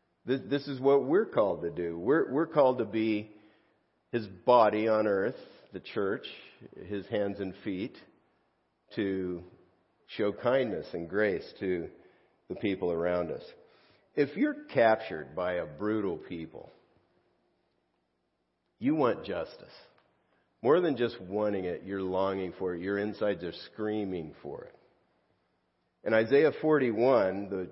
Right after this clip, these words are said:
chapter right before the chapter that I'm digging into the first part of today, it, it promises that Cyrus the Persian is going to rise up and bring victory to free Israel.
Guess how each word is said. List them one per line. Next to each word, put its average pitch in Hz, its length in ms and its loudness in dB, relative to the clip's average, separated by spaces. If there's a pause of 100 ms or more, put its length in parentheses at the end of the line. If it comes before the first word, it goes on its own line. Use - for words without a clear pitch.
chapter 107 400 2
right 101 240 4
before 98 420 -2
the 87 100 -6
chapter 95 480 0
that 87 160 -4
I'm 85 300 -6 (120)
digging 92 320 -2
into 90 300 -4
the 87 80 -6
first 92 320 -6
part 98 240 2
of 87 180 -4
today, 104 640 4 (880)
it, 180 360 2 (140)
it 170 260 2
promises 113 760 4 (320)
that 104 640 2 (440)
Cyrus 131 480 6 (140)
the 110 80 -6
Persian 95 760 0 (460)
is 98 160 -8
going 110 240 2
to 101 80 0
rise 104 580 4
up 95 380 2
and 101 200 -6
bring 98 460 -2
victory 95 680 -2
to 90 140 -6 (180)
free 107 280 -2
Israel. 73 560 -8